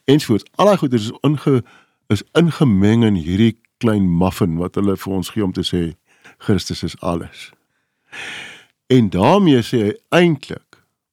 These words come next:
navolging van Christus. Ons het so rukkie terug die teks gehad wat gesê het, enige een wat sy hand aan die ploeg slaan en terugkyk is nie geskik, is nie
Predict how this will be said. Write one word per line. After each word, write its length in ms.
navolging 960
van 180
Christus. 840
Ons 180
het 120
so 120
rukkie 320
terug 280
die 200
teks 260
gehad 320
wat 140
gesê 360
het, 120
enige 340
een 80
wat 140
sy 80
hand 280
aan 120
die 80
ploeg 260
slaan 320
en 160
terugkyk 440
is 160
nie 380
geskik, 500
is 160
nie 220